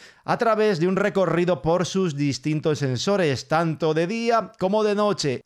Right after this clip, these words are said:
Y por supuesto, además de la comparativa de los archivos en raw,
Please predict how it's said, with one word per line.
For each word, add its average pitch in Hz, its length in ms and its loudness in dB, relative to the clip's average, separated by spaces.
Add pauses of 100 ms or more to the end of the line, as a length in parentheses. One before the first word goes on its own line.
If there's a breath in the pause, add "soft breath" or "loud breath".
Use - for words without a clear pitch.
(120)
Y 165 120 0
por 175 200 0
supuesto, 214 640 0
además 208 500 2
de 202 100 2
la 190 100 2
comparativa 185 720 2
de 143 160 0
los 160 160 2
archivos 185 460 0
en 196 160 0
raw, 175 320 0